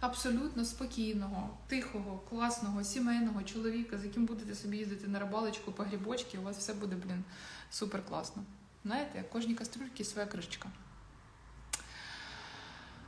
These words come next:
Е, з аб'юзером і нарцисом не варто взагалі будувати щось. А вже ж не варто. Ніхто ж не каже про те, що варто, але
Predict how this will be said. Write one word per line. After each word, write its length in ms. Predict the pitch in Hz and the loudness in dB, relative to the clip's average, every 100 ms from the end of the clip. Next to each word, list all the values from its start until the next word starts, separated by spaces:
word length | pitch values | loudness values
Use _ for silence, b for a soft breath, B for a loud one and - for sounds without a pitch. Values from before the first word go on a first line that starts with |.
| B - 214 | B 2 6
Е, 60 | 208 | 6
з 60 | |
аб'юзером 420 | 208 247 247 226 | 6 6 8 8
і 20 | 220 | 8
нарцисом 480 | 220 - 302 277 | 6 4 4 6
не 100 | 214 | 6
варто 280 | 208 247 - | 8 4 4
взагалі 400 | 202 214 202 220 | 2 2 2 2
будувати 500 | 247 196 196 214 220 | 2 2 4 4 4
щось. 340 | 220 190 175 - | 2 2 2 2
А 140 | 196 | 2
вже 300 | 202 214 294 | 4 6 4
ж 60 | 294 | 4
не 100 | 254 | 4
варто. 460 | 220 185 180 - 175 - B B B B | 4 4 2 -2 -6 -8 B B B B
Ніхто 280 | 220 - 262 | 4 6 6
ж 100 | 240 | 6
не 60 | |
каже 300 | 233 247 247 | 8 8 8
про 140 | - 208 | 4 0
те, 140 | 226 | 2
що 160 | - 196 | 2 6
варто, 500 | 226 262 - 160 - | 10 10 8 0 0
але 360 | 180 202 202 | 4 8 8